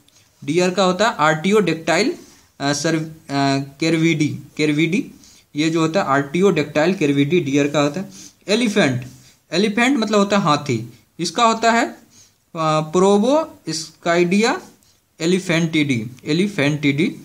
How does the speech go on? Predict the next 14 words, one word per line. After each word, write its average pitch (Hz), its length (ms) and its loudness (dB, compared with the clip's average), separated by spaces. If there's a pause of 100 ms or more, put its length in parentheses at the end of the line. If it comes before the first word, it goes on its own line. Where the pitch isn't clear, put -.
(500)
प्रोबोस्काइडिया 185 1200 0 (100)
एलिफेंटिडी 147 800 -2
एलिफेंट 143 400 -2
का 151 100 0
होता 143 260 0
है। 185 140 -6 (640)
फिर 220 180 -2
है 233 80 2
फ्रॉग, 202 640 2 (220)
फ्रॉग 226 260 0
मतलब 226 220 0
होता 214 220 0
है 220 60 2
मेढक, 143 480 0